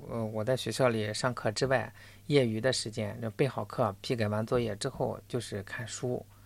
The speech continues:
呃，当然因为我还学点中医，我还需要给有些同事啊、学生啊会来找我看病。除了这些时间之外，就是看书。我喜欢看古书，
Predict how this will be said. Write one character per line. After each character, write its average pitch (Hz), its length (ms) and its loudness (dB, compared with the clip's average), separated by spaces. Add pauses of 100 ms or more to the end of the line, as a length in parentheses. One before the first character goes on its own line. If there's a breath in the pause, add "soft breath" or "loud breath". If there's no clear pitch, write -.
(500 soft breath)
呃， 120 80 -2
当 147 160 2
然 151 120 4
因 165 80 4
为 143 120 6
我 117 160 0
还 131 260 4
学 127 260 0
点 110 180 0
中 135 220 -2
医， 131 280 0 (360 soft breath)
我 117 100 -2
还 120 160 -4
需 - 140 -2
要 143 280 4
给 - 160 0
有 113 220 2
些 127 220 2
同 120 260 -2
事 - 180 4
啊、 113 140 6
学 113 180 0
生 135 160 0
啊 117 120 0
会 - 120 -2
来 120 120 2
找 117 160 0
我 120 80 0
看 120 260 -2
病。 123 240 0 (420 loud breath)
除 147 120 4
了 180 120 12
这 175 120 2
些 156 100 4
时 - 160 0
间 117 200 0
之 120 100 -2
外， 113 260 0
就 127 100 -6
是 107 300 -4
看 - 220 -6
书。 - 280 -6 (540 soft breath)
我 143 160 4
喜 - 160 2
欢 123 320 2
看 120 280 0
古 - 180 -10
书， 120 340 -2